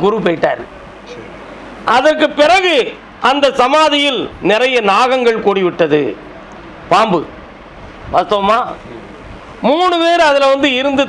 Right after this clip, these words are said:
தவம் இருந்துகிட்டு, அவர் எனக்கு வேணும், எனக்கு வேணும்னு சொல்லி கற்பனை பண்ணிக்கிட்டு அலைதான். ஆனா அவர் இப்ப யாரு கூடயுமே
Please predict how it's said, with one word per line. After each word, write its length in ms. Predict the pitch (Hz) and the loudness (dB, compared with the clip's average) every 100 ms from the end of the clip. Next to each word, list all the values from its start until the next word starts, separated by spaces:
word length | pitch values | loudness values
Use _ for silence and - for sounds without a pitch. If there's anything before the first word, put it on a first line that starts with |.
| 233 | 2
தவம் 260 | 240 277 262 | 4 2 2
இருந்துகிட்டு, 440 | 247 233 208 269 196 - - - - | 2 0 0 0 0 -4 -14 -6 0
அவர் 200 | 262 269 254 | 2 2 2
எனக்கு 220 | 254 285 285 | 2 2 2
வேணும், 260 | 277 269 254 | 2 2 2
எனக்கு 200 | 240 254 254 | 0 2 2
வேணும்னு 300 | 247 240 226 | 2 2 2
சொல்லி 160 | 226 233 | 0 2
கற்பனை 320 | 220 220 311 302 | 2 4 4 2
பண்ணிக்கிட்டு 340 | 254 220 202 | 2 0 0
அலைதான். 360 | 170 156 135 - - - - - - - - - - - - - - - | 0 0 -2 -4 -12 -18 -18 -18 -18 -16 -14 -14 -14 -14 -14 -12 -2 2
ஆனா 140 | 262 294 269 | 4 6 6
அவர் 200 | 269 269 | 4 2
இப்ப 140 | 269 254 | 0 2
யாரு 200 | 233 269 294 | 2 2 2
கூடயுமே 420 | 269 269 262 262 | 2 0 2 2